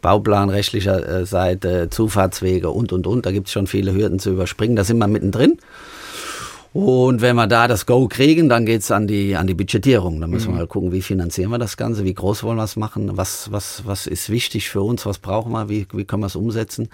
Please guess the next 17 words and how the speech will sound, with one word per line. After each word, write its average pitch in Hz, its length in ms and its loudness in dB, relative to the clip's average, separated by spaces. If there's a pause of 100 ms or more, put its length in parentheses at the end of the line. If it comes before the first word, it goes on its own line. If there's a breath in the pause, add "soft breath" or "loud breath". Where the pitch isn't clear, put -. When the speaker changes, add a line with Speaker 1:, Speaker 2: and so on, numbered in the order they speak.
(340 loud breath)
Speaker 1:
Das 101 220 -2
wär 101 140 4
schon 107 200 0
ein 98 60 0
Quantensprung 92 580 -2
für 98 100 -2
den 87 140 -2
Verein, 87 420 -2
ein 87 140 -4
eigenes 90 320 -4
N-L-Z-Stadion 78 800 -8
zu - 100 -4
Speaker 2:
Aber 143 180 2
Speaker 1:
haben. 131 200 -6
Speaker 2:
Regionalliga 143 1040 2
wäre 147 380 4
auch 143 300 -2